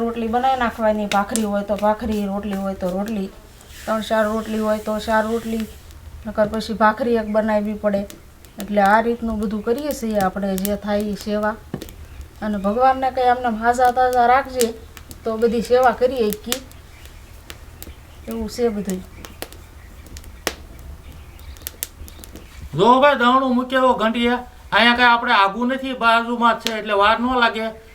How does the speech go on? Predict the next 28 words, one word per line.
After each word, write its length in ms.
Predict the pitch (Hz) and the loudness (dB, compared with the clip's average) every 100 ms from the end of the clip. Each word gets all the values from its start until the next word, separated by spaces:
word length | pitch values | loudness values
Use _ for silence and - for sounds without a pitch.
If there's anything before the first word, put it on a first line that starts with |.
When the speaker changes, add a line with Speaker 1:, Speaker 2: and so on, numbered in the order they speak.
| - | -10
Speaker 2:
અને 140 | 196 220 | 2 2
ભાઈ, 180 | 226 220 | 4 4
જામવાળા 400 | 220 240 240 226 | 4 4 4 4
અહીંથી 260 | 214 208 220 | 2 -2 -4
એક 80 | 247 | -4
કિલોમીટર 420 | 254 233 214 202 185 | -2 -2 -2 -2 0
થાય 160 | 185 180 | 0 2
ને 40 | 196 | 2
આ 100 | 208 | 4
તો 60 | |
અહીંયા 260 | 220 220 214 | 2 4 4
બાજુમાં 420 | 220 226 202 170 - | 4 2 -2 -2 -2
જ 80 | |
છે. 40 | 185 - - - - - 151 | -6 -6 -16 -20 -20 -8 -2
અને 180 | 180 214 220 190 - - - - - - - - | 4 6 4 2 -4 -18 -20 -20 -20 -20 -18 -8
આ 160 | 170 175 175 | 0 4 6
રોટલી 300 | 208 226 233 | 4 4 2
બની 180 | 233 240 | 4 4
ગઈ 100 | 254 240 | 4 2
એટલે 160 | 226 214 | 2 4
થોડુંક 240 | 226 226 - - - - | 4 2 -2 -14 -20 -4
ઘી 180 | 175 196 220 | 2 4 4
સોપડી 320 | 214 214 220 | 2 2 2
દઈએ. 200 | 233 233 233 - - - - - | 0 -2 -6 -14 -20 -20 -20 -8
પછી 280 | 175 175 202 185 | -6 2 4 6
આ 160 | 185 165 - - - - - - - - 131 | 4 2 -6 -20 -20 -20 -20 -20 -20 -8 0
મૂળા 340 | 165 202 208 196 185 | 4 6 8 6 2
અને 160 | 185 | -2